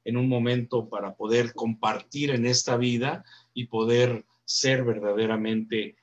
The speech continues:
el ser humano que tengo que encontrar para, para, para desarrollarme yo en toda plenitud, en,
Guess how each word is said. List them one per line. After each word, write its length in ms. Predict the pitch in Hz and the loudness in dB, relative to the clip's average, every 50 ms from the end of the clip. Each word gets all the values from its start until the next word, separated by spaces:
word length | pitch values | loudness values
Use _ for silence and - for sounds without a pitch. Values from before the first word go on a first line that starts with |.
| _ _ - | _ _ -8
el 160 | 123 120 113 | -4 -2 -2
ser 220 | - - 139 139 | 0 0 0 2
humano 640 | 139 131 123 123 123 120 120 123 123 127 127 123 - _ _ _ _ _ _ | 2 2 2 2 2 2 2 2 2 0 0 -2 -6 _ _ _ _ _ _
que 120 | - 123 | -6 -6
tengo 320 | 123 - 143 143 147 131 117 | -4 -2 -2 -2 -2 -4 -4
que 100 | 120 131 | -4 -4
encontrar 640 | 135 131 131 127 117 110 110 120 120 127 127 127 - _ - - - - | -2 0 0 0 0 0 0 2 2 2 2 0 -4 _ -8 -6 -4 0
para, 240 | 127 120 120 - - | 2 2 2 2 2
para, 300 | 123 117 110 107 - - | 0 0 0 -2 -6 -4
para 240 | - 120 117 113 | -2 -2 0 0
desarrollarme 840 | 110 113 110 - 127 117 113 110 110 110 117 139 147 151 147 131 120 | 0 2 0 0 0 0 -2 -4 -4 -2 -2 0 0 0 0 -2 -2
yo 220 | 113 117 123 127 127 | 0 0 0 2 0
en 140 | 123 123 | 0 0
toda 260 | - 123 120 120 117 - | 0 0 0 0 0 -2
plenitud, 640 | 117 113 110 110 110 110 110 - 151 170 185 185 - - - - - _ _ _ _ - | -4 -2 -2 0 -2 -2 -4 -4 -2 -2 -2 -4 -6 -14 -20 -20 -20 _ _ _ _ -10
en, 280 | 127 113 110 110 113 | -6 -6 -6 -6 -6